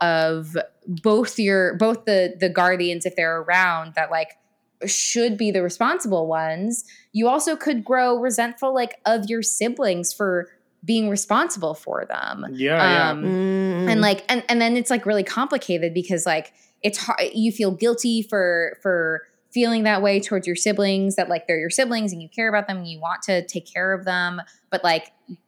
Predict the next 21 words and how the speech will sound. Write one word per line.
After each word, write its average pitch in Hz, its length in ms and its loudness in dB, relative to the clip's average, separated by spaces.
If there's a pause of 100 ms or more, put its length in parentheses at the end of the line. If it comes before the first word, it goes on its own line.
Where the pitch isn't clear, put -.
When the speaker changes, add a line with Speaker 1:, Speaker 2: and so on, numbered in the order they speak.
(160)
Speaker 1:
because, 185 600 0 (400)
because 220 400 2
of 190 200 2
them, 180 300 2
you 180 160 0
are 160 160 0
also 185 220 -2
put 180 180 -4
in 180 60 -12
this 170 160 -8
position. 170 540 -4
So, 165 120 -4
like, 160 260 -2 (220)
it 185 100 -4
just 196 160 -2
makes 190 220 0
for, 185 120 -4
like, 185 140 0
a 180 80 2
really 165 600 -2 (520)
tense - 760 0